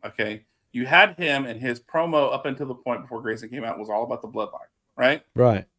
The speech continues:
Speaker 2: yep.
Speaker 1: And then who responds? Grayson Waller. Like, if you wanted to keep that, you needed, like, Jimmy or Solo or somebody to respond.
Speaker 2: Well, we
Speaker 1: Not
Speaker 2: did get Jimmy later on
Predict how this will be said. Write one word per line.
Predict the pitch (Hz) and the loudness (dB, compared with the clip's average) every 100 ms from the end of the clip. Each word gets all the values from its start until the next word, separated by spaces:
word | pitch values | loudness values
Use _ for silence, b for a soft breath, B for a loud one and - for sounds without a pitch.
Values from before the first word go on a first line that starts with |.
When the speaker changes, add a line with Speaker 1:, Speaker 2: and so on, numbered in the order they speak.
| - | -2
Speaker 2:
yep. | 131 147 | 2 4
Speaker 1:
And | 156 | 6
then | 156 | 6
who | 185 | 6
responds? | 196 190 190 185 202 202 | 4 4 6 6 6 0
Grayson | 143 147 160 151 117 | 2 2 2 -2 0
Waller. | 92 98 - _ _ _ _ _ _ _ | 2 0 -6 _ _ _ _ _ _ _
Like, | 135 143 131 - _ _ _ _ _ | 6 6 6 -4 _ _ _ _ _
if | 185 226 254 - | 8 10 10 4
you | 214 208 | -6 -2
wanted | 190 208 202 | 4 6 4
to | 202 | -4
keep | 175 - 208 - | -12 -8 -8 0
that, | 131 117 131 | 2 2 -2
you | 147 | -8
needed, | 165 175 180 147 | -6 -2 -2 0
like, | 143 123 | 0 0
Jimmy | 147 143 143 | -4 -2 0
or | 135 123 | 0 -2
Solo | - 135 131 | -2 0 2
or | 123 | 0
somebody | 120 127 127 123 110 110 110 _ _ _ - | -2 -2 0 2 0 -4 -10 _ _ _ -4
to | 139 | -2
respond. | 117 - - 127 104 - _ _ _ | -2 -4 0 0 0 -8 _ _ _
Speaker 2:
Well, | 139 160 | 8 12
we | 165 165 | 12 12
Speaker 1:
Not | 151 185 | 10 12
Speaker 2:
did | 165 | 10
get | 113 | 10
Jimmy | 160 160 | 8 10
later | 135 135 139 123 123 | 12 12 12 12 12
on | 120 110 101 | 10 8 4